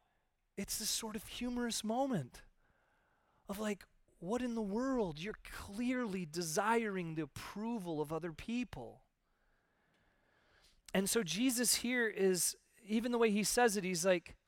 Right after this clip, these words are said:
they love to stand and pray in the synagogues and the street corners. When people are motivated by the approval of men, they just happen to find themselves in the moment when the most people are around to do something.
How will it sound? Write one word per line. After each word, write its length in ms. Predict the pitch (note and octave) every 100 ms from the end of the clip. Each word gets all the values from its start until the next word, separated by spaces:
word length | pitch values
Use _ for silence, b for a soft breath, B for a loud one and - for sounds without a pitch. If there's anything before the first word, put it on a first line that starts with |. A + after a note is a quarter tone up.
| _ _ _ _ _ _ _ _ _ -
they 180 | F#3
love 180 | F#3+ A3+
to 80 | G3
stand 420 | - - A#3 A#3
and 140 | G#3 -
pray 200 | A3+ A3
in 80 |
the 80 | F#3+
synagogues 500 | - A3 G#3+ G#3 G3
and 100 | F#3
the 40 | E3+
street 300 | - A3+ -
corners. 460 | - F3 D#3 C#3+ - B B
When 160 | G3
people 320 | F3+ A#3+ A3 G3+
are 60 |
motivated 500 | F#3 G#3 A#3 G3 F#3+
by 100 | F#3+
the 100 | F#3+
approval 300 | F3+ A3+ G3+
of 120 | F#3
men, 220 | F#3 A3+ F3+ B F3+
they 100 | G3+
just 200 | F#3 - - B
happen 380 | A3 A3 A3
to 80 | G3
find 320 | - A3 A3
themselves 580 | G3 F3 - F3+ F3 D3 -
in 200 | G#3 G3
the 60 |
moment 420 | F3+ G#3 G3 F#3
when 140 | F3+ F3+
the 80 | E3+
most 260 | F#3+ -
people 400 | - A3+ F#3 E3+
are 200 | D#3+ D#3
around 380 | D#3 D3+ D3+ C#3+ b b -
to 120 | E3
do 220 | C#3 D#3+
something. 540 | - B2 G#2+ A2 G#2